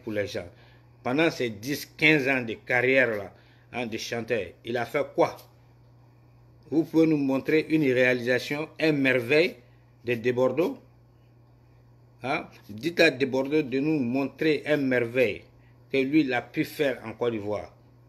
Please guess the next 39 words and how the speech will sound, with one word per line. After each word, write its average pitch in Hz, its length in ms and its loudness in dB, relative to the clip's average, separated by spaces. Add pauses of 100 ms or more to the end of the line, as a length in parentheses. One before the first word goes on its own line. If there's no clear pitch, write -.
(200)
ou 127 60 -6
bien 139 140 0
pour - 180 -8
la 110 120 0
jeunesse 127 440 -4
ivoirienne. 101 480 -2 (1120)
Hein ? 117 180 -4 (500)
Que 139 80 -2
c'est - 200 -6
ce - 120 -8
que 143 300 0 (140)
nous, 139 160 -2
on 123 100 0
veut 117 120 2
voir, 107 360 -2
que - 80 -8
c'est 113 300 -6
de 107 80 -10
cela 113 320 -4
qu'il 117 220 -10
s'agit 95 420 -10
aujourd'hui. 92 540 -10 (800)
Voilà. 98 280 -10 (400)
Parce - 180 -12
que 107 280 0 (340)
ne, 131 400 0
n'écoutez 143 480 -2
pas 151 200 -2
ce - 160 -4
gars-là. 107 440 -2 (480)
Il 127 180 -2
a 123 80 0
une 143 160 0
carence 127 480 0
intellectuelle, 107 640 -6
comme 110 160 -6
je 98 120 -10
l'ai 95 160 -8
dit. 90 260 -18